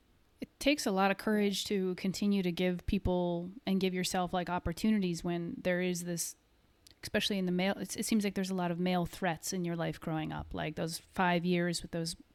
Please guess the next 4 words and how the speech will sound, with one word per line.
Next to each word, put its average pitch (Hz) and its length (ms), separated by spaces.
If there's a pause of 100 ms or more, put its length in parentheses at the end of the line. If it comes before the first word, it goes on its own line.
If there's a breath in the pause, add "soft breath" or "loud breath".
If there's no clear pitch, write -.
(140)
boys 185 300
bullying 175 400
you, 165 320 (760 soft breath)
uh, 165 280